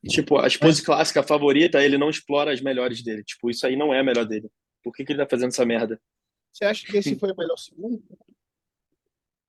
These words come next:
Speaker 1: Melhor o quê? Não. Eu acho que, na verdade, é assim. É, eu acho que ele vai ainda tentar mais uma vez, que eu acho que ele pode achar um combo entre dois mil e vinte e dois e dois mil e vinte e três do tipo,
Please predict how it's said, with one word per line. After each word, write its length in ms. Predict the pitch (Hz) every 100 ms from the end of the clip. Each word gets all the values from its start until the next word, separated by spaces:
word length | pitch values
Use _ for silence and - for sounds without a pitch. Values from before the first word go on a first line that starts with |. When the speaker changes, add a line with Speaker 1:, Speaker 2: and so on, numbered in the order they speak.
| _ _
Speaker 1:
Melhor 180 | 120 113
o 40 |
quê? 200 | 110 156 - _ _ _ _ _ _ _ _ -
Não. 340 | 123 120 113 - -
Eu 160 | 160
acho 160 | 175 180
que, 60 | 180
na 100 | 170
verdade, 380 | 170 156 165
é 20 | 185
assim. 340 | - 147 120 - _ _ _ _ _ _ _ _ _
É, 160 | 127 - _ _ _ _ _ _ _
eu 180 | 139 147
acho 280 | 151 165 -
que 60 |
ele 100 | 147
vai 200 | 147 143
ainda 200 | 147 143
tentar 240 | 135 135 131
mais 160 | 135 139
uma 120 | 131
vez, 180 | 127 -
que 80 | 135
eu 40 |
acho 100 | -
que 60 | 131
ele 80 |
pode 280 | 123 135 131
achar 200 | 131 -
um 100 | 135
combo 380 | - 131 135 127
entre 240 | 127 127
dois 160 | 123 127
mil 140 | 127
e 20 | 127
vinte 200 | 131 -
e 40 |
dois 140 | 127
e 20 | 127
dois 100 | 127
mil 100 | 123
e 40 |
vinte 180 | 123 -
e 40 |
três 240 | - 123 120
do 80 | 117
tipo, 360 | - - 113